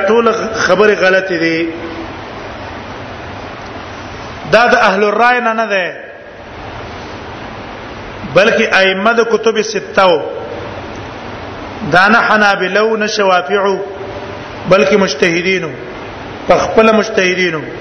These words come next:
او تدوین احادیث کتاب، تخریج د احادیث یې کړی دی په طریقې د عام فقها محدثینو. او دا خبره د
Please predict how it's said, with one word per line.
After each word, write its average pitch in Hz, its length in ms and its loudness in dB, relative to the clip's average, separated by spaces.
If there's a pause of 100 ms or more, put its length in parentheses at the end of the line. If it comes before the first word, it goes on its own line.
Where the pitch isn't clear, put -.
(2500)
او 170 120 6
تدوین 214 480 2 (400)
احادیث 190 560 4
کتاب، 208 420 2 (520)
تخریج 196 380 4
د 214 60 4
احادیث 196 600 2
یې 208 140 2
کړی 226 220 4
دی 226 100 2
په 220 140 -4
طریقې 202 420 0
د 208 40 4
عام 208 440 2
فقها 202 440 2
محدثینو. 185 720 -2 (1700)
او 170 140 6
دا 202 180 6
خبره 202 420 6 (3500)
د 160 40 -2